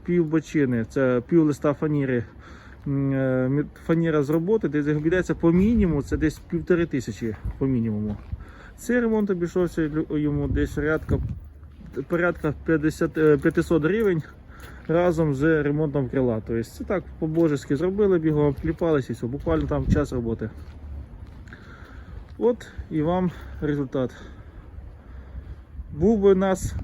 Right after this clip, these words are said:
а, кстати, був би нас в металь-, металевий борт, як багато ставлять на заводських прицепах, була б глина. Вибили в бочину, потім його рихтувати вже толку не буде, прийшлося б тоді вирізати,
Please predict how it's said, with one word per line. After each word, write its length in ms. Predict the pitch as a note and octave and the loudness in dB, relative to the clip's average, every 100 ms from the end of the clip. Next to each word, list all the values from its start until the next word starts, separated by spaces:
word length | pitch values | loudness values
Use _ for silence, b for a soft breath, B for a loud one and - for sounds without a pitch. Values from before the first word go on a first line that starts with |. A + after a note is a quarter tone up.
| - | -6
а, 60 | |
кстати, 480 | - - G3+ F3 E3 | -6 0 4 4 4
був 200 | D#3 F#3+ | 4 4
би 120 | E3+ | 4
нас 320 | E3 E3 - D#3+ | 4 2 0 4
в 220 | D#3+ D#3+ | 6 8
металь-, 500 | E3 E3 A3+ C4 A#3 | 6 4 2 4 4
металевий 540 | G3 G#3+ A#3 C#4 A3+ | 4 2 2 4 4
борт, 420 | D#3+ D#3+ D3 - - | 6 4 4 0 -6
як 200 | E3 D#3+ | 0 0
багато 400 | D3 D#3+ D#3+ D3+ | 2 2 2 0
ставлять 420 | C#3+ D#3 D3 C#3+ C#3+ | 2 2 4 2 0
на 260 | C#3+ C#3+ | 2 4
заводських 400 | C3+ D3+ D3 D#3+ | 4 4 2 0
прицепах, 540 | D3+ C3+ C3 A#2 - - B B B B - | -2 0 -2 -2 -8 -12 B B B B -6
була 420 | C#3+ E3+ F#3 E3+ | 2 4 6 2
б 40 | - - | -2 -4
глина. 440 | B2 C#3+ C3+ - - B B - - B B B B B B B - - - - - | 0 4 4 2 -2 B B -12 -16 B B B B B B B -14 -16 -14 -8 2
Вибили 720 | C#3+ C3+ D3 F#3+ E3 D#3+ D#3+ | 4 6 8 8 8 6 6
в 40 | |
бочину, 540 | D3 F3 - C4+ G#3+ F#3 | 6 4 6 4 4 4
потім 380 | - D#3 F3 D#3+ | 2 6 8 8
його 340 | D#3 D3+ D#3 C3+ | 8 10 8 8
рихтувати 600 | D#3 C#3+ F3 E3 D3+ C#3+ | 2 6 6 8 6 6
вже 100 | D3 | 2
толку 300 | C#3+ D3 D#3 | 6 6 6
не 100 | F3 | 4
буде, 360 | G3+ B3 G3 E3 | 4 4 6 4
прийшлося 420 | D#3+ F3+ D#3+ D#3+ | 4 4 4 4
б 20 | |
тоді 220 | - D3 | 2 4
вирізати, 880 | C#3+ D#3+ F3 G3 F#3+ C4 B3 A#3+ | 6 8 8 6 4 4 2 0